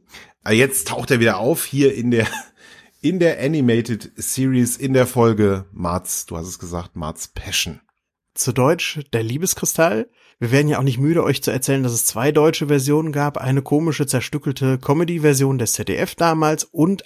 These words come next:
Speaker 2: eine für Video das erste Mal neunzehnhundertvierundneunzig neu produzierte gute Fassung, in Anführungszeichen, die dann auch zweitausendsechzehn anlässlich des fünfzigsten zum ersten Mal auf Tele fünf oder sonst wo lief.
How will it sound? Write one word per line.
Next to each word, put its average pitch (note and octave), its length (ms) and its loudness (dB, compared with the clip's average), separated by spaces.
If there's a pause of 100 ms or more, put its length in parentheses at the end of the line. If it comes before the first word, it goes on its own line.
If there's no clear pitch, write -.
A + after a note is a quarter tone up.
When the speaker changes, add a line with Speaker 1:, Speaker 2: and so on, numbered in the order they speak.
Speaker 2:
eine C#3 920 0
für B2+ 600 0
Video E3 400 0
das C#3+ 160 0
erste C3+ 320 0
Mal C3 280 2 (520)
neunzehnhundertvierundneunzig C3 800 2
neu B2 220 2
produzierte A#2+ 960 -2 (560)
gute F#3 360 0
Fassung, F#3 460 2
in D3+ 120 2
Anführungszeichen, D#3 840 0 (640)
die G#2+ 60 4
dann G#2 160 2
auch C#2+ 100 0
zweitausendsechzehn G2 960 0 (220)
anlässlich A2 500 -2
des - 140 -6
fünfzigsten - 580 -4
zum G#2+ 160 -6
ersten A2+ 340 0
Mal G2+ 160 2
auf - 180 -6
Tele G#2 220 0
fünf F3 340 -2
oder C3+ 260 4
sonst C#3+ 240 0
wo D3 100 4
lief. D3+ 320 -2